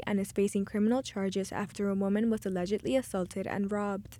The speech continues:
According to the Toronto Star, the woman was involved in a landlord and tenant dispute which took place in December.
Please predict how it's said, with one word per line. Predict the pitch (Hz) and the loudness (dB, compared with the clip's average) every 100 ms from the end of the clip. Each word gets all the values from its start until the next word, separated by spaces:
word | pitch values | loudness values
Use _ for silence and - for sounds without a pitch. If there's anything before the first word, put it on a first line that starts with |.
| - | 0
According | 233 - 247 285 | 2 6 4 4
to | 311 | 4
the | 240 214 | 2 2
Toronto | 220 190 196 202 | 2 2 2 0
Star, | - 190 185 | 0 0 2
the | 196 | 2
woman | 196 202 233 | 4 4 4
was | 254 262 | 2 0
involved | 240 190 185 - | 0 2 0 0
in | 202 | 0
a | 190 | 2
landlord | 185 185 196 214 233 | 2 2 2 2 2
and | 208 202 | 2 0
tenant | 202 196 208 208 | 2 4 2 2
dispute | 202 - - 180 | -4 -6 -4 -2
which | 180 - | -2 -4
took | - 220 - - | -2 -2 -2 -4
place | 175 180 - | -4 -4 -4
in | - | -4
December. | 190 190 202 202 190 180 | -2 -2 0 0 2 0